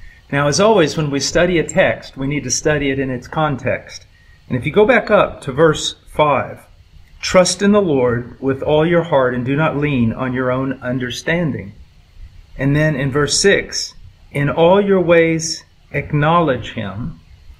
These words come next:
And in verse seven, "Do not be wise in your own eyes." And then he talks about honoring the Lord through our giving, through our returning to him a portion of what he has given to us, of how he has prospered us.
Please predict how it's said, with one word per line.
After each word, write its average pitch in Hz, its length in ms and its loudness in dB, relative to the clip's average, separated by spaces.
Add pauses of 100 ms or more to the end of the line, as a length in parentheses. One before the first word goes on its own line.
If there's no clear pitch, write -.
(260)
And 139 80 -4
in 135 80 -2
verse 160 240 4
seven, 160 340 4
"Do 139 120 -4
not 165 240 0
be 175 100 2
wise 156 580 0
in 151 120 -2
your 147 180 0
own 143 220 -2
eyes." 120 580 -2 (540)
And 143 180 0
then 180 80 4
he 196 80 2
talks 180 400 -2
about 135 480 -2 (400)
honoring 156 540 2
the 120 80 -4
Lord 120 580 -4
through 139 380 -2
our 131 180 -2
giving, 120 520 -4 (1120)
through 139 180 0
our 143 160 2
returning 180 580 0
to 175 100 -2
him 139 280 -2
a 120 60 -8
portion 151 540 -2
of 120 160 -8
what 131 220 -2
he 139 180 -6
has 131 360 -4 (420)
given 127 360 -2
to 120 160 -10
us, 117 320 -6
of - 120 -8
how 123 200 -2
he 120 220 -6
has 127 260 -6
prospered 156 520 -4
us. - 300 -10